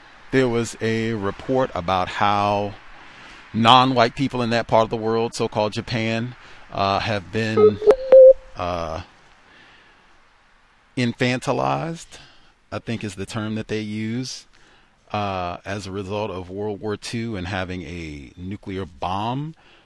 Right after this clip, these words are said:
uh, dropped on them, and kind of what you kind of see in terms of the cultural expression, the Hello Kitty backpacks and all of that, and anime, and kind of what you heard, some of what you heard in the audio segment this week, and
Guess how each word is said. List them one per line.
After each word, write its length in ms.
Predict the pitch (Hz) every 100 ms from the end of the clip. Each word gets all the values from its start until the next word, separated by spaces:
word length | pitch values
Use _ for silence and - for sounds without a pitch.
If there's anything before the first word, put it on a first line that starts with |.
| _ _
uh, 320 | - 110 104
dropped 440 | 107 98 110 - 123
on 220 | 117 120
them, 420 | 117 120 127 131 -
and 180 | 90
kind 280 | - 98 101
of 400 | 92 87 - - -
what 260 | 98 -
you 80 | 101
kind 220 | - 95
of 60 | 98
see 220 | - 104
in 120 | 92
terms 300 | 87 95 90
of 180 | 87 69
the 180 | 76 71
cultural 460 | - 95 - 101 90
expression, 640 | - - 98 - 95 92
the 300 | 82 71 67 - - - - - - -
Hello 320 | 120 104 104
Kitty 560 | - 117 104 98 98 - -
backpacks 800 | - 101 - - 95 - - -
and 400 | 76 69 65 69 - _ _ -
all 180 | 87 98
of 120 | 90
that, 480 | 87 92 92 92 90
and 260 | 69 62 -
anime, 320 | 95 98 92
and 240 | 90 85
kind 180 | - 87
of 80 | 85
what 200 | 85 -
you 80 | 80
heard, 160 | 87
some 160 | - 90
of 40 |
what 160 | 87 -
you 100 | 85
heard 180 | 90 85
in 40 |
the 80 | 78
audio 280 | 80 78 85
segment 400 | - 85 82 -
this 260 | 87 -
week, 380 | 151 143 135 -
and 260 | 156 -